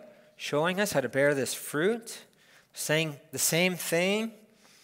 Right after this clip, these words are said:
The Spirit is doing a work in you. He's,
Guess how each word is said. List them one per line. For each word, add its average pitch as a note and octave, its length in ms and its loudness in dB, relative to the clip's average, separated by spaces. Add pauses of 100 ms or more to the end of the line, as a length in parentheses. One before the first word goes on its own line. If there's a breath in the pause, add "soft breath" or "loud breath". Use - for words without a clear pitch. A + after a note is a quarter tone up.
(560 soft breath)
The B2+ 80 -10
Spirit G3+ 320 6
is G#3 240 6
doing G3+ 320 6
a F3 80 2
work F#3 480 2
in G#3 220 2
you. A3 320 4 (960 soft breath)
He's, - 280 -8